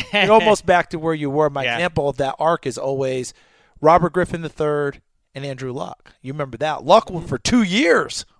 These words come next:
Speaker 2: was the number one
Speaker 3: Right.
Speaker 2: guy. And then as we got into it, we got bored and we went, "But God, he's going to Indianapolis and they're gonna be so bad." Remember, we thought they were just gonna
Speaker 3: Yep.
Speaker 2: be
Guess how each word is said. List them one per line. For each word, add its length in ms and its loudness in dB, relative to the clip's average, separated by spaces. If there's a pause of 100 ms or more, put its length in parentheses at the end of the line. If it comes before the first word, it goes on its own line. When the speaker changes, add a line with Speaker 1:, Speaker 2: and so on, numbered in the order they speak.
(120)
Speaker 2:
was 140 -4
the 80 -2
number 220 0
one 260 0
Speaker 3:
Right. 100 -4
Speaker 2:
guy. 200 -8 (480)
And 140 -8
then 160 6
as 100 0
we 120 -2
got 240 2
into 320 0
it, 60 0
we 100 -4
got 240 0
bored 340 4
and 120 -4
we 100 -2
went, 300 0 (580)
"But 140 -6
God, 200 0
he's 100 -6
going 160 -6
to 60 -6
Indianapolis 520 -6
and 100 -14
they're 60 -6
gonna 120 -8
be 120 -12
so 480 -6
bad." 560 -6
Remember, 240 -8
we 140 -2
thought 180 -2
they 60 -4
were 80 -4
just 120 -12
gonna 140 -8
Speaker 3:
Yep. 120 -12
Speaker 2:
be 40 -20